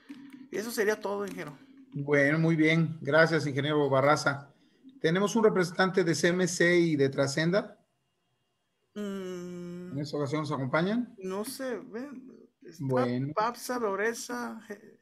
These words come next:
Speaker 1: eh, Socoe, Martín Nen, y no sé quién sea.
Speaker 2: Ok.
Speaker 1: Betatán, no, no. No,
Speaker 2: Bueno,
Speaker 1: no se ve.
Speaker 2: ingeniero Barraza, eh, le solicito que por favor contacte al representante de la empresa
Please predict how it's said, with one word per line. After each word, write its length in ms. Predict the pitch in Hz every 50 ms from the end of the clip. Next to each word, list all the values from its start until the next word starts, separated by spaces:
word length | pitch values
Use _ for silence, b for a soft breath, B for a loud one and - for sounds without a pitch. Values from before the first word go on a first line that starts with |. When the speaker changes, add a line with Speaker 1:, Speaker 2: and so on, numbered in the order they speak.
| _ _
Speaker 1:
eh, 760 | - - - 196 196 196 196 98 101 202 202 202 196 196 - -
Socoe, 880 | - - 175 - - - 208 214 226 226 226 233 233 226 226 226 233 b b b b b b b b b b b b _ _ _ -
Martín 600 | 175 180 185 180 - - 214 220 226 226 220 214
Nen, 460 | 214 214 214 220 220 226 226 233 226
y 180 | 208 214 220 226
no 200 | 233 226 220 202
sé 160 | - 214 202
quién 160 | - 214 202
sea. 340 | 190 - 214 220 220 226 - _ _ _ _ _ _ _ _
Speaker 2:
Ok. 280 | 175 160 151 160 - -
Speaker 1:
Betatán, 580 | 147 185 120 - 180 170 - - - 214 226 220
no, 180 | 220 233 262
no. 200 | 247 247 240 226 208 - - _ _ _ _ _ _ _ _ _ - _ _ _ -
No, 60 | -
Speaker 2:
Bueno, 160 | 147 160 175
Speaker 1:
no 60 | 170 170
se 60 | -
ve. 80 | 160
Speaker 2:
ingeniero 220 | 160 170 170 170 165
Barraza, 640 | 160 165 175 175 170 - 180 170 170 - - - _ - -
eh, 560 | - 151 151 151 147 147 147 147 147 147 147 143
le 80 | 151
solicito 420 | 135 170 156 151 127 170 165 208 -
que 120 | - 175
por 180 | - 156 139 127
favor 260 | 143 139 156 165 160
contacte 600 | - 175 170 - 160 160 160 - - 165 160 151
al 160 | 135 127 123
representante 720 | 123 - - - - - 139 - - 143 151 147 147 160
de 100 | 151 143
la 140 | 131 127 127
empresa 680 | 127 120 - 131 151 143 - 202 208 214 220 - -